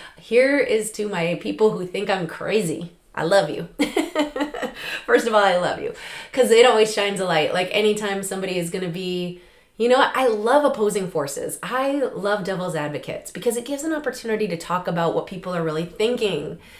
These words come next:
So many people won't speak up about it, but they think that. And so it's so important to talk about. So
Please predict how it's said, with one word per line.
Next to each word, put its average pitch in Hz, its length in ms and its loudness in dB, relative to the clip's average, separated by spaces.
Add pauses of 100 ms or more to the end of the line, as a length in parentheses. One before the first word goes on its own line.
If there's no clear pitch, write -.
(120)
So 240 200 0
many 277 180 -2
people 220 320 2
won't 208 200 -2
speak - 340 -6
up 196 140 2
about 165 260 0
it, 156 120 -2
but 165 120 -6
they 165 140 0
think 175 300 -6
that. 147 380 0
And 190 160 -2
so 180 220 0
it's 175 300 -2
so 196 200 -4
important 190 360 -6
to 190 60 -6
talk 170 180 -4
about. 139 360 -4 (600)
So 208 500 4